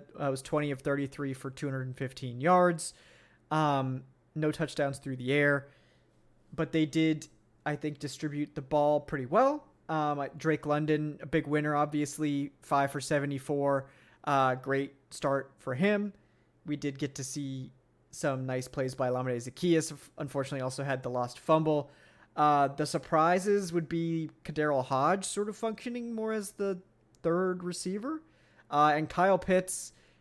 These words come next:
Kyle Pitts was actually targeted the same amount of times as Drake London,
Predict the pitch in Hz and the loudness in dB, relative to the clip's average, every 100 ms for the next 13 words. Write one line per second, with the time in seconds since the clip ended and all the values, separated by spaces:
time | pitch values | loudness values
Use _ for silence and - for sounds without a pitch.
0 | _ _ _ _ _ 190 220 233 180 196 | _ _ _ _ _ 4 4 4 2 0
1 | 190 160 - 156 165 160 160 151 151 _ | 0 -6 2 4 4 4 4 2 -4 _
2 | _ - 143 151 151 143 147 143 139 131 | _ -8 0 2 2 0 0 -2 -2 -4
3 | 139 135 135 139 147 143 143 | -2 -2 -2 0 2 0 -2